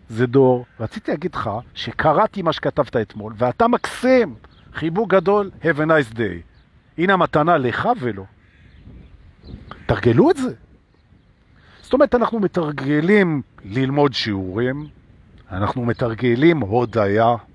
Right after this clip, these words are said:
אנחנו מתרגלים נוכחות של כאן ועכשיו, אנחנו מתרגלים סליחה, אנחנו מתרגלים מתנות, נכון? אנחנו מתרגלים פוקוס על דברים שמעצימים אותנו,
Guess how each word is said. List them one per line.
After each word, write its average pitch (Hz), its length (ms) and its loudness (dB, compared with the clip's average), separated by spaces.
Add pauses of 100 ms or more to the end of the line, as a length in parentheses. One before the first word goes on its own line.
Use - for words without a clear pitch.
(720)
אנחנו 110 340 -14
מתרגלים 107 800 -2 (360)
נוכחות 107 760 -10 (960)
של 95 180 -4
כאן 120 220 0
ועכשיו, 110 440 -6 (600)
אנחנו 117 240 -4
מתרגלים 131 560 2
סליחה, 120 640 -4 (760)
אנחנו 127 240 0
מתרגלים 135 600 2
מתנות, 131 840 -2 (920)
נכון? 175 340 2 (400)
אנחנו 156 240 -2
מתרגלים 165 420 0
פוקוס 180 500 0
על 139 100 2
דברים 135 360 2
שמעצימים 127 720 -2
אותנו, 147 560 -4